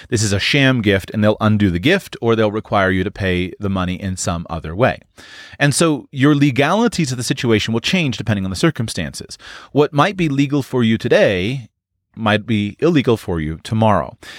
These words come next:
Now, you can engage in certain decisions and certain, uh, uh, uh, planning mechanisms,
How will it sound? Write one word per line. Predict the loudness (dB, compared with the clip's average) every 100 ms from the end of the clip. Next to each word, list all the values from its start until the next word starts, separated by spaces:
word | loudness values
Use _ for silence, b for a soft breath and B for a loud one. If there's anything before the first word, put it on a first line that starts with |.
| B B
Now, | -2 -2 -4 _ -10
you | 0 0
can | 0 2 2 4 0 -6 -20 _
engage | 0 2 4 2 2
in | -2
certain | 0 0 0 -4 -8 -12 -4
decisions | -2 2 2 2 -2
and | -4
certain, | -4 -4 -6 -8 -8
uh, | -8 -8 -8 -14 -20 _
uh, | -8 -8 -12 _ B B B
uh, | -14 -14 -18 _ _ _ _ _
planning | -10 -2 2 2 2
mechanisms, | 0 0 -2 -2 -4 -6